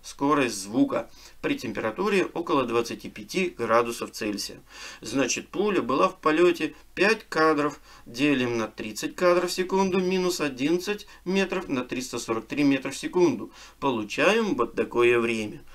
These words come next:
Ну а теперь мы делим расстояние на время и получаем скорость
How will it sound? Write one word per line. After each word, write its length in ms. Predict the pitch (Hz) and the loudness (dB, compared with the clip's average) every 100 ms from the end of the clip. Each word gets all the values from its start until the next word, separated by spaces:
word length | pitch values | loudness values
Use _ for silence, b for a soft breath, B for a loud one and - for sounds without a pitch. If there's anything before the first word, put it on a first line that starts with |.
| b | b
Ну 240 | - 226 | 2 8
а 140 | 185 135 | 8 8
теперь 420 | 131 120 131 120 | 2 -2 0 0
мы 160 | 120 123 | 0 -2
делим 400 | 120 120 117 120 | 0 0 0 -2
расстояние 600 | 127 147 147 156 160 165 | -4 -2 2 2 2 0
на 120 | 175 | 0
время 440 | 196 226 214 202 B B B - | 2 0 -2 -8 B B B 0
и 140 | 170 | 4
получаем 720 | 156 127 117 117 - 120 113 117 | 4 0 -4 -4 0 0 0 -4
скорость 500 | - 208 226 226 | 0 4 4 2